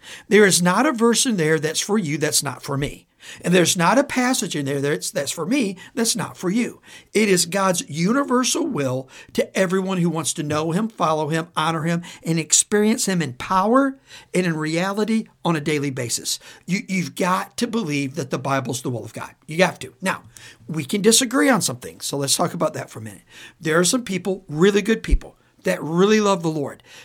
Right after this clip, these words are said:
that have some different views on different passages of Scripture. Y-, you know, so good people can have different understandings of different theological ideas. But the general will of God is clear and specific.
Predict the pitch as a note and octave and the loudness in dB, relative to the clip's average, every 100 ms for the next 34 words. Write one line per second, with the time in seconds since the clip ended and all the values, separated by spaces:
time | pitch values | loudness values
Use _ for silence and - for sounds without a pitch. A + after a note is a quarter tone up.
0 | - G3 - D#3 D3+ - G#3+ F3+ D#3+ B2+ | -2 2 2 0 -4 -2 -4 -4 -6 -4
1 | E3+ F3+ C3+ C3+ C3+ D3 G3 C3 A#2+ F3+ | -4 -4 -8 -6 -4 -2 -4 -4 -8 -10
2 | F3 C#3 C3+ D3+ D#3 F3 G3 - D4+ C#4 | -8 -6 -6 -6 -6 -4 -2 -2 0 -2
3 | - - _ - - - - D4+ C4 B3 | -6 -8 _ -20 -12 -10 -2 0 0 -2
4 | - - C4+ C4 - F3+ F3 C#4+ D#4+ - | -6 -2 0 0 -4 -10 -2 0 0 -2
5 | C4+ C#4+ F#3 E3 - - - F#3 D3+ F3+ | 0 0 0 -4 -6 -10 -6 -6 -4 -2
6 | F#3 F3 C#3 _ - A3+ A#3+ A3 F#3+ F3+ | -2 -4 -8 _ -6 -4 -2 -4 -4 -2
7 | E3+ - G3 F3+ F3 E3+ C#3 B2+ E3 F3+ | -2 0 -2 -2 -2 -2 -4 -6 -8 -6
8 | F3 - - F#3+ F3+ C#3+ C#3+ C3 C#3+ C#3+ | -8 -10 -8 -4 -2 -2 -4 -6 -8 -10
9 | - C3 B2 D3 - - - - - - | -8 -8 -6 -6 -6 -8 -12 -20 -20 -16
10 | - A#3 A#3 G3+ D3 F3 A3 C4 C#4+ C4 | 0 0 2 -4 -2 2 4 4 2 2
11 | B3 G#3+ G3 G3+ D#3 A#2+ - E3+ - - | 2 0 0 -2 -4 -6 -4 -2 -2 -4
12 | - B3 C4 C#3 A#2 B2 - _ F#3+ F3 | -2 0 2 0 -4 -10 -20 _ -2 -2
13 | - F3+ - B3+ - - - | 0 2 4 4 2 -4 -18